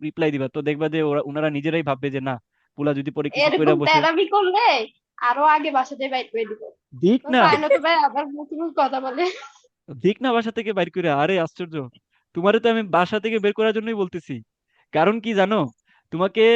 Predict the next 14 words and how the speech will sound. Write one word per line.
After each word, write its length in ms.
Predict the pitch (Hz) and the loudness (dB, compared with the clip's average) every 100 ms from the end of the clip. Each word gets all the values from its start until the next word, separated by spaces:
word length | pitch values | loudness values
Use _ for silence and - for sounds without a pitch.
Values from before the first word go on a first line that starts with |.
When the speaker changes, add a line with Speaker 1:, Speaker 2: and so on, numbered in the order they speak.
| 233 - | 4 -4
Speaker 1:
যদি 180 | 143 170 | -8 -2
বাসা 220 | 180 170 | -2 -2
থেকে 200 | 202 214 | -4 -4
না 140 | 202 196 | 2 2
বের 140 | 202 | 2
করে, 260 | 202 202 185 | 2 2 2
তোমাকে 300 | 175 185 185 | -2 -6 -2
এই 100 | 190 | -2
খুঁটা 320 | - - 202 202 202 _ _ | -2 -2 2 2 0 _ _
আগামী 320 | - 175 190 202 - | 0 0 0 -6 -2
পাঁচ 140 | 190 | -2
ছয় 140 | - 196 | -2 -4
মাস 140 | 180 | -2
দিবে। 200 | 147 127 | -4 -4